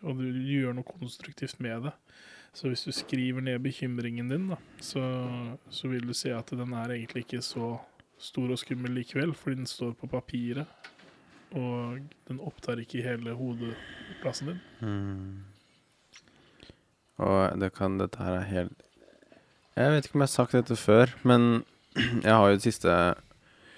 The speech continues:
Speaker 2: åtte årene omfavnet det å tenke,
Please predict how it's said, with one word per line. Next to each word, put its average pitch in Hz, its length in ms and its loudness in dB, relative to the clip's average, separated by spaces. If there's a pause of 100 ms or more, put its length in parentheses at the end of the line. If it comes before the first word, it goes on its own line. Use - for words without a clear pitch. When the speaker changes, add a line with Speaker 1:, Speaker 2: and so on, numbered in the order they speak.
(1400)
Speaker 2:
åtte - 560 6
årene 78 400 4 (2000)
omfavnet 92 680 4
det 90 120 8
å 85 60 2
tenke, - 480 -2